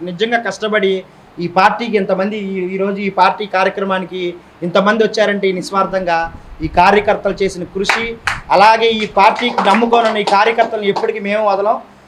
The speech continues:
అట్లాగే చిన్న చిన్న మిస్టేక్లు ఉంటాయి, అన్నదమ్ముల మధ్య, సోదరుల మధ్య, తండ్రి కొడుకుల మధ్య కూడా వంద రకాల కారణాలు ఉంటాయి.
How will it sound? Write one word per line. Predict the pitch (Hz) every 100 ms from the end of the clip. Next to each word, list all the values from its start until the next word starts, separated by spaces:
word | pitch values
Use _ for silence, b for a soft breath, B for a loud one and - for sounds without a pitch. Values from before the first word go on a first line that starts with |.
| - _ -
అట్లాగే | 151 233 233 233
చిన్న | 214 233
చిన్న | 240 220
మిస్టేక్లు | 202 226 214 214
ఉంటాయి, | 202 208 226 175
అన్నదమ్ముల | 196 208 208 202
మధ్య, | 185 196 202
సోదరుల | 202 196 202 196
మధ్య, | 180 190
తండ్రి | 185 190 214 202 196 - - -
కొడుకుల | 190 196 190
మధ్య | 180 190
కూడా | 190
వంద | 180 170
రకాల | 175 196 190
కారణాలు | 180 185 190 180
ఉంటాయి. | 175 180 202